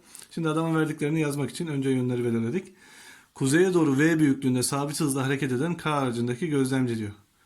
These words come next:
Kuzeye doğru V. Hemen çizelim bunu. K aracı kuzeye doğru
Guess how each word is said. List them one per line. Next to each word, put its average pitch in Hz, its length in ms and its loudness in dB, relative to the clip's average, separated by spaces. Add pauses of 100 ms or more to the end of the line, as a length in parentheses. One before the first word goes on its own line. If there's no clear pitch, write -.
(140)
Kuzeye 135 340 0
doğru 131 280 -2
V. 117 200 -2
Hemen 147 240 -4
çizelim 131 400 -4
bunu. 120 200 -6 (420)
K 131 140 -8
aracı 120 500 -6 (720)
kuzeye 123 420 -4
doğru 117 380 -6